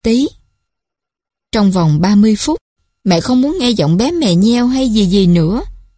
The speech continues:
Bé hiểu chứ? Lại gật đầu. Tôi quay đầu vào buồng tắm,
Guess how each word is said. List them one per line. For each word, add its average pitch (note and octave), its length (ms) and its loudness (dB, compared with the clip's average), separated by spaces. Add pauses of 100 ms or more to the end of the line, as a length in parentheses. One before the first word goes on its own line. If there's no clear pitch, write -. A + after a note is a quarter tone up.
(520)
Bé C#4+ 120 -2
hiểu A#3 240 -2
chứ? C#4 300 0 (2000)
Lại E3 280 0
gật E3 260 -2
đầu. E3+ 320 0 (2000)
Tôi G#3 140 -2
quay G3 260 0
đầu E3+ 220 2
vào D#3+ 180 0
buồng D3+ 220 0
tắm, F#3+ 300 0